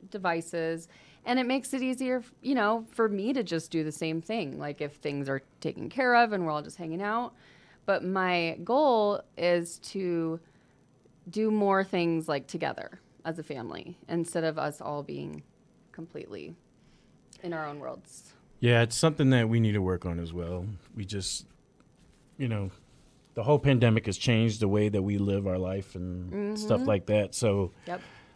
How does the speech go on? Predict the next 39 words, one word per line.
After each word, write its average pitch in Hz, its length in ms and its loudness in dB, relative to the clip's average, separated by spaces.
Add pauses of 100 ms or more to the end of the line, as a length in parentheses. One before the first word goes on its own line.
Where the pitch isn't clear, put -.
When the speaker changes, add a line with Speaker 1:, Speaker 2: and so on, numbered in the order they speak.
(100)
Speaker 2:
um, 98 440 0 (280)
even 170 240 6
though 175 100 8
the 156 80 4
pandemic's 151 500 2
still 247 300 4
going 123 320 8
on, 98 460 0 (180)
you 113 120 -6
know, 113 240 -2 (240)
we 123 480 2
have 117 240 2
adjusted 117 680 2
and 117 140 -4
stuff 131 240 -2
like 135 160 0
that, 139 220 6
but 120 160 4
that's 117 200 2
how 107 160 0
we 107 160 2
are. 85 200 0
We're 98 140 -2
like, 98 280 0
everybody's 92 640 -2 (680)
in 107 120 0
the 87 80 0
house 80 320 -6
doing 82 280 -6
their 80 100 -10
own 82 260 -10
thing. 85 200 -12
Speaker 1:
Yeah, 196 340 -6 (280)
I 185 60 -6
think 214 160 -2
that's, 110 120 0
like, 90 120 2
Speaker 2:
And 87 140 -2
Speaker 1:
a 82 160 -6